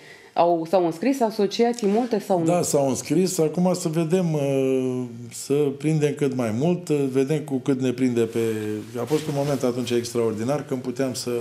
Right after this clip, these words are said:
Speaker 2: luăm foarte mulți bani. Din păcate nu s-au înscris suficienți oameni,
Speaker 1: Și
Speaker 2: mai
Speaker 1: n-am
Speaker 2: ales
Speaker 1: luat
Speaker 2: din zona
Speaker 1: foarte mulți
Speaker 2: asta.
Speaker 1: bani, nu?
Speaker 2: Am luat destui. Pe, pe,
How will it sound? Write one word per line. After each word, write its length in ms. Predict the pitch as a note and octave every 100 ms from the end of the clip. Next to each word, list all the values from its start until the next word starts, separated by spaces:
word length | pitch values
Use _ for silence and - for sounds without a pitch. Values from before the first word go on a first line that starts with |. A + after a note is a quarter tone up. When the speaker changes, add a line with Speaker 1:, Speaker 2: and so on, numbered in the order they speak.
| A#2 A#2+
Speaker 2:
luăm 140 | B2
foarte 300 | A#2 A#2 A2+
mulți 240 | A2 G#2 G#2+
bani. 200 | C#3 C3
Din 80 |
păcate 400 | B2+ C3 C3 A#2+ B2
nu 60 |
s-au 180 | A#2 A#2
înscris 260 | A#2+ - A#2
suficienți 560 | A#2 G#2+ G2+ A2 F#2+ A2+
oameni, 240 | A#2+ A#2+ - - -
Speaker 1:
Și 60 | -
Speaker 2:
mai 80 | -
Speaker 1:
n-am 80 | F#3
Speaker 2:
ales 100 | F#3+
Speaker 1:
luat 100 | F#3+
Speaker 2:
din 80 | F#3
zona 140 | F#3
Speaker 1:
foarte 180 | G3 F#3+
mulți 140 | G3 F3+
Speaker 2:
asta. 120 | D3+
Speaker 1:
bani, 120 | B2+ C#3+
nu? 80 | G3 - - - - F3+
Speaker 2:
Am 200 | E4 F4
luat 140 | F#4+
destui. 380 | D#4+ D#4 - F4
Pe, 120 | F#3
pe, 460 | E3+ D#3+ F3 E3